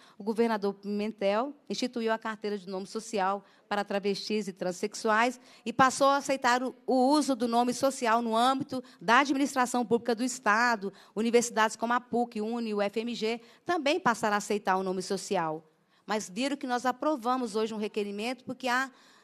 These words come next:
denúncias, né, de que isso não tá sendo efetivado pelo Estado. E nós aprovamos o requerimento pedindo providências para que esse decreto seja operacionalizado aqui no Estado. Mas nós temos muito mais o que fazer,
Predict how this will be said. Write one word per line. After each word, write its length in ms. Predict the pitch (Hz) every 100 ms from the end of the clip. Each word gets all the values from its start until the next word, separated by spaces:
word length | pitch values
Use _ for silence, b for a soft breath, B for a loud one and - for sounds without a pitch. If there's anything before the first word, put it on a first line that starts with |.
| B
denúncias, 1000 | 175 277 294 262 302 330 - 196 160 -
né, 200 | 190 240
de 140 | 214 233
que 240 | 240 247
isso 180 | 269 247
não 160 | 254
tá 140 | 285 262
sendo 200 | 254 247
efetivado 680 | 254 254 254 196 202 208
pelo 180 | - 220
Estado. 640 | 233 - 214 165 156 151 175 b b b
E 80 | 202
nós 180 | 202 208
aprovamos 540 | 226 254 233 214 208
o 20 | 214
requerimento 560 | 214 220 208 196 208
pedindo 340 | 262 240 262 254 -
providências 800 | 233 254 269 214 220 254 269 - B B B
para 240 | 220 220 233
que 320 | 247 247 -
esse 280 | 214 240 220
decreto 600 | 220 208 196 196 220 220
seja 540 | - 202 202 214 208 -
operacionalizado 1300 | 220 226 214 202 - 196 185 185 170 180 196 202 185 b b b
aqui 240 | 180 185
no 60 | 190
Estado. 420 | 202 - 147 131 - _ b b b -
Mas 160 | 254
nós 180 | 285 277
temos 220 | 302 262
muito 260 | 277 302 294
mais 320 | 240 240 240
o 80 | 233
que 140 | 233
fazer, 600 | 220 226 196 175 156 151